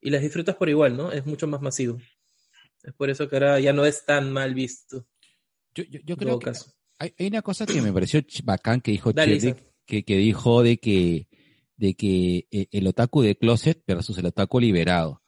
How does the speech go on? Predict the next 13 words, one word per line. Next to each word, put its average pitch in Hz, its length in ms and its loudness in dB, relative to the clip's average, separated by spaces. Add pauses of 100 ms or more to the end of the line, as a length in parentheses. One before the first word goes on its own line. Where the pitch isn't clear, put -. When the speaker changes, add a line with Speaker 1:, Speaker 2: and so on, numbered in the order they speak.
(460)
Speaker 2:
Eh, 92 680 -2
yo 131 140 0
creo 165 220 4
de 175 180 2
que, 98 600 0
eh, 101 140 -4
lo 98 160 2
que 101 160 0
rompe, 151 800 2 (520)
eh, 92 360 -6
eh, 101 140 -8
cuando 95 300 0
uno 127 280 2